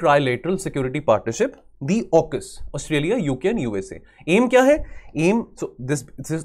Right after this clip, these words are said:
this alliance is set up in context of the Indo-Pacific region। So aim is to ensure that there will be enduring freedom and openness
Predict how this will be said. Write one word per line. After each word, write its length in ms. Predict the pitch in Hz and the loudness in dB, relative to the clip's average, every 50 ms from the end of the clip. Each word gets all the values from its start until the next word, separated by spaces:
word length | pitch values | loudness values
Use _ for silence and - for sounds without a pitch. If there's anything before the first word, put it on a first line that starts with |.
| - | -6
this 160 | 139 143 135 - | -8 -8 -6 -4
alliance 400 | - 135 127 123 131 139 139 160 | -4 -2 0 0 0 0 -2 -4
is 140 | 151 - | -4 -4
set 120 | 143 131 147 | -4 -2 -2
up 120 | 156 156 139 | -4 -2 -4
in 100 | 139 131 139 | -4 -4 -4
context 320 | 127 123 139 135 - - | -2 -2 -2 -2 -2 -2
of 60 | 147 139 | -4 -2
the 40 | 135 | -2
Indo-Pacific 520 | 135 131 123 165 156 175 156 165 175 175 - | -2 -2 -2 -4 -4 -4 -4 -4 -4 -4 -2
region। 240 | 180 185 175 190 220 233 - - - - - - - | -2 -2 0 0 -2 -2 -4 -12 -20 -20 -8 -4 -2
So 100 | 190 - | 0 2
aim 160 | 185 208 240 262 | 4 4 4 4
is 100 | 254 - | 2 2
to 120 | 269 254 | 0 2
ensure 420 | 233 196 185 - - 208 262 262 | 2 2 2 2 2 2 2 2
that 180 | 220 247 233 185 | 2 2 2 4
there 140 | 190 190 190 214 | 4 4 4 4
will 140 | 220 202 | 0 -2
be 80 | 202 240 - - 156 | -2 -4 -4 -4 -2
enduring 360 | 147 127 135 147 180 226 233 | -2 0 0 0 0 -2 -4
freedom 300 | - 208 202 180 185 240 | -4 -4 -2 -2 -2 -2
and 260 | 233 - 165 165 180 - | -2 -4 -4 -4 -4 -4
openness 480 | - 147 143 - 185 185 196 214 233 | -4 -4 -4 -2 -2 -2 -2 -2 -6